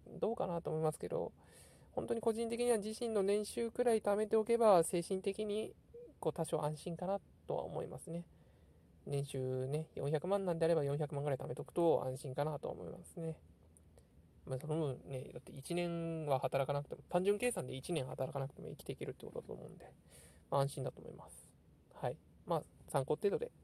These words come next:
あの、考えていただければと思います。はい。そんな感じで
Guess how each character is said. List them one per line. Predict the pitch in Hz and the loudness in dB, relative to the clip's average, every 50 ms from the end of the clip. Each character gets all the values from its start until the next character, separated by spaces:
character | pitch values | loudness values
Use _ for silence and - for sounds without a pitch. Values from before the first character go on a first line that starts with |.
| - - - - - - - - - - - - - - - - | -20 -20 -20 -20 -20 -20 -20 -20 -20 -20 -20 -20 -20 -20 -14 -4
あ | - 135 143 | -2 -2 0
の、 | 147 165 156 | 0 -2 -4
考 | - 160 156 135 | -4 -4 -2 -2
え | - | -4
て | - - | -4 -6
い | 185 | -8
た | - - | -6 -6
だ | - - | -6 -6
け | - - | -6 -6
れ | - | -6
ば | - 151 | -6 -6
と | - - | -8 -10
思 | - - - | -14 -14 -14
い | - | -14
ま | - 165 170 | -12 -12 -14
す。 | - - - - - - - - - - - - - - - - - - - - - - - - - - - - - - - - - - - - - - - - | -14 -14 -16 -18 -20 -20 -20 -20 -20 -20 -20 -20 -20 -20 -20 -20 -20 -20 -20 -20 -20 -20 -20 -20 -20 -20 -20 -20 -20 -20 -20 -20 -20 -20 -20 -20 -20 -20 -20 -8
は | - - 156 | 0 2 2
い。 | 131 - - - | 2 0 -6 -6
そ | - - | 0 2
ん | 208 | 4
な | 220 190 | 6 6
感 | 190 175 165 | 6 4 4
じ | 160 | 4
で | 156 156 151 151 | 4 4 4 4